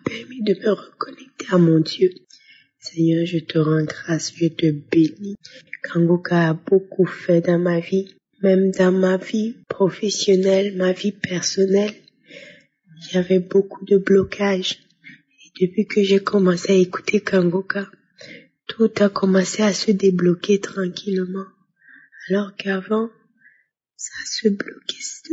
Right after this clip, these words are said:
tout était compliqué. Seigneur, je ne pourrais te remercier assez.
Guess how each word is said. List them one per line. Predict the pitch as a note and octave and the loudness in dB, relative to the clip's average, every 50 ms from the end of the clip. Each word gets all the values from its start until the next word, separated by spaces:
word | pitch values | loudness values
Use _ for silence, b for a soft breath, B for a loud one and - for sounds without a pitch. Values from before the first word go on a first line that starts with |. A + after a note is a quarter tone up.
| D4+ - - | -10 -8 -6
tout | - D#4 D4 - - | -4 -4 -4 -4 -6
était | - - - - - A#3 A#3 - - | -10 -10 -4 0 0 0 0 0 -4
compliqué. | - - C4+ A3 G#3+ - - - - _ - - - - - - _ _ _ _ | -12 -10 -10 -12 -12 -14 -16 -20 -18 _ -14 -12 -12 -12 -14 -20 _ _ _ _
Seigneur, | - - - - - - - - - - F#3+ G3 - - - - | -18 -18 -18 -18 -18 -20 -20 -10 -4 -2 -2 -2 -2 -6 -12 -14
je | - - - - - | -14 -14 -6 0 2
ne | F3 | 2
pourrais | E3 - - - E3+ D#3+ - E3 D#3+ | 2 0 -2 -4 -4 -2 -2 -2 -6
te | - - - E3+ | -4 -2 -2 -2
remercier | D#3 D#3 D#3 D#3 D#3+ D#3+ D#3 - - - - - F3 E3+ | 0 0 0 0 0 -2 -4 -6 -12 -14 -6 -2 -2 0
assez. | D#3+ D3+ - - - - | -2 -2 -6 -12 -20 -20